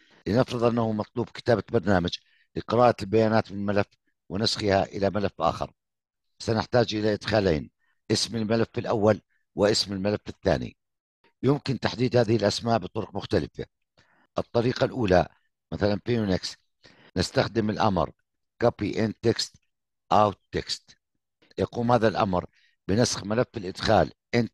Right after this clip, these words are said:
text إلى ملف الإخراج out text.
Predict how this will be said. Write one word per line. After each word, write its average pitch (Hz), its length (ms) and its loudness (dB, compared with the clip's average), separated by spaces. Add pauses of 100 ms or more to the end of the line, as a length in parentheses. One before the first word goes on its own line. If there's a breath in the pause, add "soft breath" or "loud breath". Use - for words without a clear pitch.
text - 240 -4 (420)
إلى 110 240 6
ملف 104 240 0 (100)
الإخراج 101 440 2 (260)
out 95 360 0 (240)
text. - 420 -6